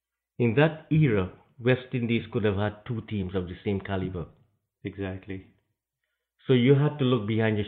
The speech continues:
Speaker 1: shoulders all the time.
Speaker 2: There was somebody who was ready to
Speaker 1: Ready
Speaker 2: take
Speaker 1: to
Speaker 2: your
Speaker 1: take your
Speaker 2: position.
Speaker 1: place.
Speaker 2: Yeah.
Speaker 1: We were playing with injuries,
Speaker 2: Mm-hmm.
Speaker 1: right? And you didn't tell anybody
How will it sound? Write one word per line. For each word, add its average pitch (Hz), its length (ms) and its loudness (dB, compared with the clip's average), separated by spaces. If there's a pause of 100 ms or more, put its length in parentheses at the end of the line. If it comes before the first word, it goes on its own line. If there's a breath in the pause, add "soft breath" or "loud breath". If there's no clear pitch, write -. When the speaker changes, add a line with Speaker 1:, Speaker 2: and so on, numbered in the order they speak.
Speaker 1:
shoulders 98 300 0
all 92 140 0
the 90 100 -2
time. 87 280 -4 (380)
Speaker 2:
There 104 120 -4
was 101 100 -2 (100)
somebody 110 400 0
who 110 100 2
was 104 180 2
ready 110 220 4
to 117 100 2
Speaker 1:
Ready 120 180 6
Speaker 2:
take 120 40 4
Speaker 1:
to 120 60 0
Speaker 2:
your 110 80 2
Speaker 1:
take 101 180 2
your 104 100 4
Speaker 2:
position. 95 240 0
Speaker 1:
place. - 80 -10 (440)
Speaker 2:
Yeah. 101 200 -6
Speaker 1:
We 131 140 4
were 131 160 6
playing 127 260 4
with 117 100 0 (140)
injuries, 151 520 6 (680)
Speaker 2:
Mm-hmm. 95 340 -6 (280)
Speaker 1:
right? 127 220 2 (680)
And 110 120 4
you 107 80 2
didn't 113 240 2
tell 113 160 2
anybody 95 460 0